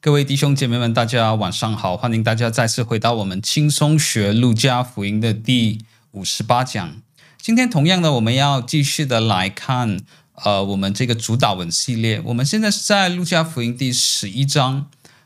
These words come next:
呃，在十一章的开头这里的时候，呃，耶稣基督就教导他的门徒关于祷告。那我们在这里会做的是，我们将，呃，放慢我们的脚步，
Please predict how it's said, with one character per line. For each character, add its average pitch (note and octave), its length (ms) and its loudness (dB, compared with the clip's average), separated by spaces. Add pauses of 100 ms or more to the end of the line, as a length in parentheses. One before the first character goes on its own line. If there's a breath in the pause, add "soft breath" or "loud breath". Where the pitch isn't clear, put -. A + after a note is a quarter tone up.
(140 soft breath)
呃， G2 180 0
在 C3+ 340 0
十 - 240 -4
一 A#2+ 80 -2
章 C3+ 220 0
的 A2 80 -2
开 B2 260 -2
头 A#2 160 -6
这 A#2 140 -4
里 A2 160 0
的 F#2+ 140 -4
时 - 200 -6
候， A#2 380 0 (380 loud breath)
呃， F#2+ 380 -6
耶 B2+ 140 2
稣 B2+ 200 0
基 A#2+ 160 -2
督 B2 160 2
就 B2+ 200 2
教 B2+ 300 2
导 G#2 180 -2
他 B2 200 -2
的 A#2 120 -4
门 G2 300 -2
徒 G#2 260 -12
关 D3 380 0 (140)
于 G#2+ 400 -6
祷 E2+ 280 -4
告。 G2+ 360 -4 (360 soft breath)
那 F3 60 4
我 E3+ 60 4
们 D3+ 120 4
在 A3 140 2
这 A3 140 -2
里 D3+ 200 4
会 F#3 240 0
做 F3+ 300 0
的 C#3 220 -2
是， D#3+ 360 0
我 C#3 160 2
们 G#2 240 2
将， C3 460 2
呃， F#2+ 540 -2
放 F3+ 240 0
慢 F3 400 4
我 A2 80 -2
们 G2+ 160 -2
的 G2 80 -4
脚 G2+ 260 0
步， A2 380 -6